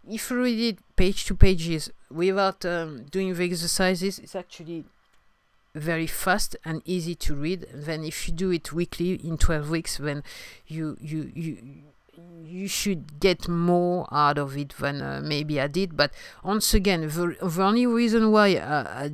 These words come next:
I, I read it pages to pages without really doing the exercises except the morning pages is because I realized that I was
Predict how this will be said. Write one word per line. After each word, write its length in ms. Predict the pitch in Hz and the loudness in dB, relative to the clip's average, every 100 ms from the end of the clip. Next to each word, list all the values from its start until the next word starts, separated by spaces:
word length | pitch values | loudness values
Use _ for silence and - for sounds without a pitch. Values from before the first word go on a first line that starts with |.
| 147 - 135 | -10 -10 -4
I, 80 | |
I 40 | 147 | 0
read 280 | 160 185 185 | 2 2 0
it 160 | 175 | -2
pages 360 | - 170 180 - | 0 0 2 2
to 100 | - | 4
pages 400 | - 151 175 156 | 2 2 4 4
without 340 | 170 175 175 | 4 2 0
really 300 | 147 180 175 | 0 0 0
doing 400 | 156 156 185 170 - - - - - - _ _ _ | 0 2 2 0 -4 -14 -20 -20 -20 -20 _ _ _
the 160 | 147 170 | -4 -2
exercises 800 | 151 175 - 208 190 180 160 - - - - | -2 0 2 2 2 0 -4 -8 -16 -16 -12
except 500 | - - 202 202 - | -6 -2 -2 -4 -8
the 140 | - 165 | -8 -6
morning 360 | 151 160 156 | -4 -4 -4
pages 440 | 147 - - 190 180 | 0 -2 0 -4 -4
is 100 | 151 | -6
because 420 | 131 - 170 143 - - _ _ _ _ _ | -8 -4 -4 -4 -10 -20 _ _ _ _ _
I 300 | 151 156 156 | -2 2 4
realized 580 | 170 170 214 175 160 151 | 4 4 4 4 2 0
that 180 | 151 - | -2 0
I 60 | |
was 340 | 151 151 143 | -2 -2 -6